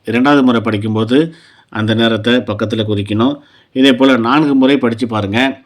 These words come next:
எவ்வளோ வேகமா படிக்க முடியுது அப்படிங்கிறத, "அந்த நேரத்தை குறிங்க" அப்படின்னு சொல்லி கேட்டிருக்காங்க.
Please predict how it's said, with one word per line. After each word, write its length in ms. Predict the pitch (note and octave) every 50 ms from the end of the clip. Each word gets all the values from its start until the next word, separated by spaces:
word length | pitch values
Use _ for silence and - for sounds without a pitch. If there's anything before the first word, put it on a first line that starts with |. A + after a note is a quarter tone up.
| _ _ _ _ _ _ _ _ _ _ _ _ _
எவ்வளோ 260 | - C3 C#3+ E3+ E3 D3
வேகமா 380 | C#3 C#3+ D3 D3 D3+ D3+ D3
படிக்க 260 | C3 B2+ B2 A#2 B2+
முடியுது 400 | B2+ B2 A#2 A#2 A#2 A2+ B2 A#2
அப்படிங்கிறத, 540 | G#2+ G#2+ A#2 A2 A2+ A2 G#2+ A2 C3+ D3+ D3+
"அந்த 320 | - - - C3+ A#2 A2+ G#2+
நேரத்தை 400 | A#2 B2 C3 C3 A#2 A#2+ C3 A#2
குறிங்க" 360 | - A2+ A#2 A2+ A#2 G#2+ F#2+
அப்படின்னு 220 | F2 G2+ G2+ G2+
சொல்லி 160 | G#2 G2 G#2+
கேட்டிருக்காங்க. 840 | G#2+ G#2 G#2+ G2+ G2+ G2 F2 G2 G2 F#2 F2+ G2 G2+ G2 F2 E2